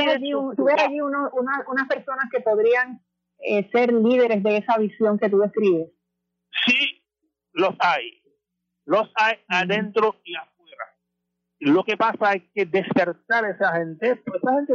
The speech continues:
Speaker 2: siempre han estado ahí, pero no han tenido la confianza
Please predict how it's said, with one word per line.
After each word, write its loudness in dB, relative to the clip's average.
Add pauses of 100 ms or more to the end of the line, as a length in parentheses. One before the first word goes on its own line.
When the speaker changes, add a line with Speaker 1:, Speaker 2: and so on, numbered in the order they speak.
(120)
Speaker 2:
siempre -2
han -4
estado -2
ahí, -6 (680)
pero 0 (200)
no 2
han -4
tenido 0
la -2
confianza -4